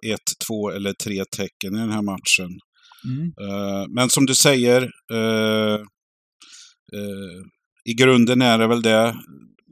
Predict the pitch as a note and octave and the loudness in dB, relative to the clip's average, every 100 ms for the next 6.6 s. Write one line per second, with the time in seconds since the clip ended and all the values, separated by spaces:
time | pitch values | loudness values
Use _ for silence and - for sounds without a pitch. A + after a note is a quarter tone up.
0 | - A#2 A2+ C3+ C3 C3 - A#2 C3 - | -12 -4 0 0 0 -2 -2 -2 0 2
1 | B2+ A2+ A2+ A2+ C3+ G#2+ A#2 - C3+ - | 0 2 -2 -2 -4 -4 -2 -2 -2 -4
2 | G#2+ - G#2+ - A#2+ B2 A2 G#2 G#2+ G#2+ | -6 -4 -6 -6 -4 0 0 0 -2 -2
3 | G2 G2+ G2+ G#2 F#2+ E2+ A#1 F2 G#2 G2+ | -2 -2 -2 -2 -4 -10 -12 -8 -6 -4
4 | G2+ G2 - - - A#2 G#3 - - - | -6 -8 -6 -4 0 0 0 -2 -10 -20
5 | - - - - - - - - - _ | -20 -20 -20 -20 -20 -16 -16 -16 -20 _
6 | _ - - - B2+ B2 | _ -14 -6 4 4 4